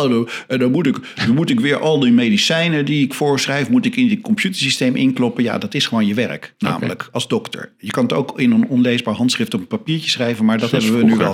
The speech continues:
Speaker 1: wel gehad.
Speaker 2: Ja, ja, met de kaarten.
Speaker 1: Dus ja, dat moet je inderdaad in de computer invoeren. En ja, je moet inderdaad ook de valscore van de patiënt invoeren, want vallen is namelijk een enorm risico. Zeker voor oudere mensen en mensen in het ziekenhuis. Dat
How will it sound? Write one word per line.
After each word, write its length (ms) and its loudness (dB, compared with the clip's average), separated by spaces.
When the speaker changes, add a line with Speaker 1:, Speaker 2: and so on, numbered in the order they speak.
Speaker 1:
wel 0 -
gehad. 200 2
Speaker 2:
Ja, 80 2
ja, 60 0
met 100 -2
de 60 -10
kaarten. 340 -4
Speaker 1:
Dus 100 2
ja, 180 0
dat 140 -4
moet 160 2
je 60 -2
inderdaad 360 -4
in 80 0
de 60 0
computer 400 -4
invoeren. 580 0
En 200 -8
ja, 200 -4
je 180 -4
moet 180 -2
inderdaad 540 -4
ook 240 0
de 200 -2
valscore 680 -2
van 160 -2
de 80 2
patiënt 360 -2
invoeren, 440 0
want 160 0
vallen 320 0
is 100 -8
namelijk 300 -8
een 60 -6
enorm 340 -2
risico. 500 -4
Zeker 300 -6
voor 340 -12
oudere 320 -6
mensen 300 0
en 60 -6
mensen 240 -6
in 60 -8
het 80 -8
ziekenhuis. 320 -4
Dat 80 -20